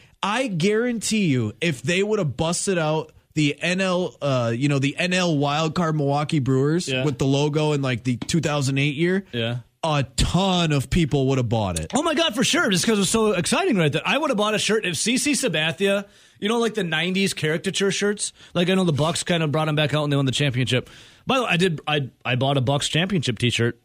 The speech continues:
Speaker 2: last year. By the way, no, but Rowdy,
Speaker 1: Yeah, because <laughs> you never, you might never see it
Speaker 2: Yeah,
Speaker 1: again.
Speaker 2: 'cause it, it, it took fifty years. I'm only thirty-four years old. But Rowdy, if they would have, uh, uh, made, uh, those nineties character shirt, shirts with C C Sabathia, like,
Speaker 1: I
Speaker 2: be-
Speaker 1: think the tweet was deleted.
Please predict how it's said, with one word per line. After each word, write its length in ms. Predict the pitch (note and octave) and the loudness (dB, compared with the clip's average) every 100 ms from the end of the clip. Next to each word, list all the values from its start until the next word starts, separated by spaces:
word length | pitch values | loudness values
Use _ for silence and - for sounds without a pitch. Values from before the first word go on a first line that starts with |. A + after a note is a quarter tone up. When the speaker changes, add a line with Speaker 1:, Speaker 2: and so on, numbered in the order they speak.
| - | -4
Speaker 2:
last 260 | C3 D#3+ | -2 0
year. 60 | B2 | 0
By 100 | G2+ | 0
the 80 | G2 | 0
way, 120 | G2 - - - | 0 -4 -16 -6
no, 100 | F3+ | -2
but 140 | F3+ F3+ | 0 0
Rowdy, 320 | A3 G#3+ D#3+ | 0 0 0
Speaker 1:
Yeah, 160 | A3 G#3 | 0 2
because 420 | D3+ - G#3+ - A3+ - | 2 2 0 2 0 -4
<laughs> 160 | E3 | -2
you 140 | G#3 A#3 | 0 2
never, 260 | B3 B3 A#3 | 2 0 2
you 140 | A#3+ | 2
might 180 | B3 B3+ | 2 0
never 240 | C4 B3+ | 0 0
see 220 | G#3+ C4 B3 | 0 2 2
it 60 | |
Speaker 2:
Yeah, 40 | B3 B3+ C4+ A#3 | 2 2 2 0
Speaker 1:
again. 120 | A#2+ | 0
Speaker 2:
'cause 120 | G#3+ | 0
it, 140 | G#3+ - | -2 -8
it, 460 | C#3+ D#3+ D3+ - | -6 -4 -4 -2
it 100 | F3 | 0
took 140 | E3 F3+ | 0 2
fifty 280 | G#3 F#3 F#3+ | 0 4 4
years. 500 | C4 A#2+ D#2+ - - | 4 2 -2 -6 -4
I'm 160 | C#3 G3 | -2 0
only 140 | G3 | 0
thirty-four 400 | F3+ G3+ F3+ G3+ | 2 2 2 2
years 180 | G3+ G3+ | 2 2
old. 200 | A#3+ - - - _ - | 0 -4 -14 -20 _ -2
But 160 | F3+ | 0
Rowdy, 400 | G3 B3 G3+ F3+ _ | 2 2 2 0 _
if 180 | F#3 E3+ | -2 0
they 160 | F#3 A3 | 2 2
would 160 | B3 | 2
have, 180 | A#3 F3+ | 0 0
uh, 200 | D3+ D#3 C#3+ B2 | -2 -2 -4 -4
uh, 220 | D#3 C#3 A#2+ - _ _ A#1+ _ _ - | -2 -2 -4 -10 _ _ _ _ _ -10
made, 540 | C#3+ C#3+ D3 E3 F3+ | -4 -2 0 0 0
uh, 160 | D#3 C3+ | 0 0
those 180 | C3+ A#2+ | 0 0
nineties 440 | C3 C#3+ E3+ E3+ | -2 0 0 -2
character 360 | - D#3+ D#3 D#3 | 0 -2 -2 -2
shirt, 340 | - C3 - _ - - | 0 -2 -4 _ -18 -10
shirts 500 | - B2+ A2 A2 - | -4 -2 -2 -2 -2
with 260 | C#3+ B2 A2 | -2 -2 -2
C 180 | F3 | 0
C 160 | F3+ G3+ | 2 0
Sabathia, 720 | - E3 C3 D3 C#3+ E3+ E3+ | 0 0 0 0 0 0 2
like, 220 | C#3 B2+ - | 0 -2 0
Speaker 1:
I 80 | C3+ | 0
Speaker 2:
be- 80 | |
Speaker 1:
think 120 | G#3 G#3 | 2 0
the 80 | |
tweet 280 | G3+ E3+ D3+ | 0 0 0
was 140 | C3 A2+ | 0 -2
deleted. 440 | F#2 F#2+ G2+ D#2 | -2 -4 -4 -6